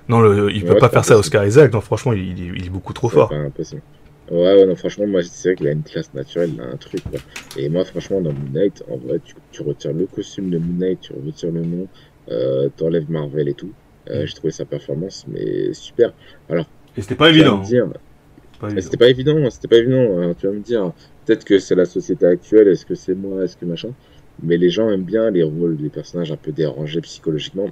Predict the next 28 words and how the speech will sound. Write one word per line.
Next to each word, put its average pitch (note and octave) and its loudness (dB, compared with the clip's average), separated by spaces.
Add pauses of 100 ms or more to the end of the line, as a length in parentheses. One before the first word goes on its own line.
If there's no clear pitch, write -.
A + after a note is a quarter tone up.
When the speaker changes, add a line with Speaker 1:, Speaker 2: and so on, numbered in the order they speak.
(200)
Speaker 2:
et G2+ 0
les E3 -4
acteurs F2 -2
parfois G2 -4
aiment E2+ -2
beaucoup. - -20 (440)
Euh, D2+ -2
parfois D2 -4
les F#2 4
acteurs F2+ 0
et D#2+ -2
même D#2 -4
les D#2 0
doubleurs D#2+ -6 (320)
aiment E2+ -2
bien, F#2 -4
euh, G2 -2
des D#2+ -6
gars F2+ 0
qui D2 -10 (200)
sont D#2+ -10
un D#2 -4
peu E2 -4
foufous - -8
et F2+ -2
un D#2 -4
peu D2 -10
perturbés, E2+ -4